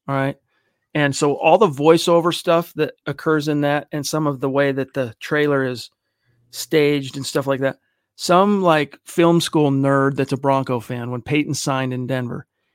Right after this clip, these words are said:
he took that trailer and all the sound and everything and the music and everything stayed the same. The voices and everything stayed the same. It was just input with images of the Broncos. And then at the end, Peyton Manning coming down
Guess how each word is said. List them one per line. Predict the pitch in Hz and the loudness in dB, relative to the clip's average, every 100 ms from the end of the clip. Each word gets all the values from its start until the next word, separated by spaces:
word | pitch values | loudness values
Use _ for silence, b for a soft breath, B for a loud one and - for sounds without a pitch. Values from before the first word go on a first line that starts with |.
| _ | _
he | 139 | -12
took | - 165 175 | 2 2 6
that | 170 - | 4 4
trailer | - 170 160 139 123 113 _ _ _ _ | 0 2 4 2 -2 -10 _ _ _ _
and | 147 139 - - | -4 -4 -6 2
all | 156 | 4
the | 202 | 4
sound | - 175 180 180 | 2 4 6 4
and | 170 | 4
everything | 170 165 175 170 165 | 2 2 2 2 0
and | 143 | 0
the | |
music | 139 147 156 156 156 | 0 0 0 -2 -2
and | |
everything | 151 143 143 | -2 -2 -4
stayed | - 165 160 | -2 0 2
the | 143 | 0
same. | - 151 151 170 208 _ _ _ _ | -2 -2 0 -2 -4 _ _ _ _
The | 143 | -6
voices | 139 151 156 165 156 | 2 4 4 0 2
and | 156 | 0
everything | 151 156 | 0 -2
stayed | 147 160 147 | -4 -4 -4
the | |
same. | 139 151 147 - _ _ | -4 -4 -4 -8 _ _
It | 151 | -2
was | 147 | 0
just | 127 147 - - _ _ _ _ - | 0 -2 -4 -12 _ _ _ _ 0
input | 160 156 151 | 0 2 0
with | 156 147 | 0 -2
images | 160 147 135 139 123 | 0 0 0 -2 0
of | 127 123 | -2 -2
the | 127 | -2
Broncos. | 135 131 131 131 123 - | 2 2 2 -2 -4 -6
And | 139 | -4
then | 123 - _ | -4 -8 _
at | 156 143 | -6 -2
the | 143 | 0
end, | 143 139 127 _ _ _ | 2 0 -4 _ _ _
Peyton | 156 147 | -4 0
Manning | 147 139 139 | 0 2 0
coming | 147 143 135 | 0 0 2
down | 135 131 131 | 0 0 -2